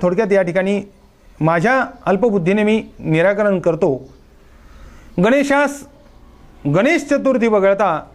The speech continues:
इतर दिवशी तुळ-, तुळशीपत्र आणि बेल वाहू नये. त्यानंतर गणपती, तीन गणपतींची पूजा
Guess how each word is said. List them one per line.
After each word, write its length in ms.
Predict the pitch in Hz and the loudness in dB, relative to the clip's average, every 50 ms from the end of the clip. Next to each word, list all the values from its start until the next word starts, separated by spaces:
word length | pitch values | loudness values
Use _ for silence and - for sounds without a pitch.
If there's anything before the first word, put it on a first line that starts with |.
| - - | -8 -4
इतर 280 | 202 226 196 277 262 | -4 0 2 0 0
दिवशी 460 | 240 240 233 208 - 220 220 214 220 | 2 0 -2 -2 -4 -4 -4 -2 -4
तुळ-, 280 | 214 - - 202 202 196 202 - - - - - - - - - - | -6 -4 -2 0 0 0 -2 -6 -16 -20 -20 -20 -20 -20 -20 -4 0
तुळशीपत्र 540 | 190 208 220 208 269 294 226 262 202 240 226 | 0 0 2 2 0 2 2 0 0 0 0
आणि 200 | 208 196 208 202 | 2 2 0 0
बेल 220 | 190 196 208 214 | 2 2 2 2
वाहू 300 | 190 170 151 151 151 196 | 2 0 0 0 0 0
नये. 240 | 208 196 180 139 - - - - _ _ _ _ _ _ _ _ _ _ _ _ _ _ - - - - - - - - - - - - - - - | 0 0 -2 -4 -8 -12 -20 -20 _ _ _ _ _ _ _ _ _ _ _ _ _ _ -20 -20 -20 -20 -20 -20 -20 -20 -20 -20 -20 -20 -20 -4 0
त्यानंतर 540 | 220 247 269 285 285 277 277 285 294 302 285 - - - - - - _ _ _ _ _ - _ _ _ _ _ _ _ _ _ _ _ _ _ _ _ _ _ _ _ _ _ _ - - - - - - _ - - _ - _ - - - - - 143 | 2 2 4 4 4 4 4 4 4 4 2 -2 -4 -12 -20 -20 -20 _ _ _ _ _ -20 _ _ _ _ _ _ _ _ _ _ _ _ _ _ _ _ _ _ _ _ _ _ -20 -20 -20 -20 -20 -20 _ -20 -20 _ -20 _ -20 -18 -12 -4 0 0
गणपती, 560 | 185 226 262 254 294 294 294 285 277 285 - - | 2 2 2 2 2 2 2 0 0 -2 -2 0
तीन 220 | 262 311 320 311 | 0 2 4 2
गणपतींची 520 | 302 285 277 269 277 214 269 262 226 202 269 | 2 2 2 0 0 0 -2 -4 -2 -2 -4
पूजा 400 | 208 220 214 208 233 247 247 | -2 -2 0 2 2 2 2